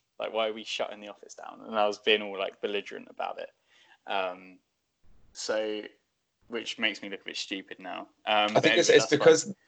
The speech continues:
Speaker 2: a lot of people have been like that because it started in China, which is just so far away from the Western world that you just kind of don't think it's ever gonna get to your front doorstep. So I remember seeing on
Speaker 1: Yeah.
Speaker 2: the news, one of, there was a reporter, like, out in the streets of Wuhan, reporting from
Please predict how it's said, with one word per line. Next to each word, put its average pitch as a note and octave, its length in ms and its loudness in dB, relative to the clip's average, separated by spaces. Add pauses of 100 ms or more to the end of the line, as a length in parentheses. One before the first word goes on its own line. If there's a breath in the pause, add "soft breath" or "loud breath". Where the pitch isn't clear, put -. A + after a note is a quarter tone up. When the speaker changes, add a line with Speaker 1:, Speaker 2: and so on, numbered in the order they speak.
(160)
Speaker 2:
a D3 40 8
lot D3+ 160 8
of E3+ 80 0
people A2+ 240 2
have G#2 80 0
been A#2 120 6
like D#2 120 2
that F2+ 140 4
because G#2+ 240 -4
it G#2+ 100 0
started A2 340 6
in G#2+ 100 2
China, A#2+ 380 6
which - 160 0
is G#2+ 120 0
just A2 200 0
so G#2 260 6
far G2+ 340 8
away G2 340 6
from F#2+ 180 -6
the F#2 80 2
Western F2+ 360 2
world E2 200 2
that E2 120 0
you G2 100 -4
just F#2 180 -4
kind F#2+ 120 2
of F2 80 -4
don't F#2 260 4
think G2+ 240 2
it's G2+ 120 0
ever G2+ 120 6
gonna G2+ 160 6
get F#2+ 180 6
to - 60 -8
your F#2+ 80 2
front G2+ 180 4
doorstep. A2 540 4
So G2 360 8 (240)
I - 40 6
remember A#2+ 240 6
seeing A#2+ 220 4
on G#2 60 8
Speaker 1:
Yeah. A2+ 100 10
Speaker 2:
the G2 60 2
news, G2+ 540 0
one F#2+ 220 0
of, F2+ 80 0
there F#2+ 100 2
was F#2+ 120 0
a F#2 80 0
reporter, F#2+ 580 4
like, F2 240 4
out F#2 220 6
in F#2 80 -4
the F2+ 80 -4
streets E2 340 -2
of E2 100 -14
Wuhan, F2 460 0 (1000 soft breath)
reporting G2+ 680 4 (260)
from F#2+ 480 4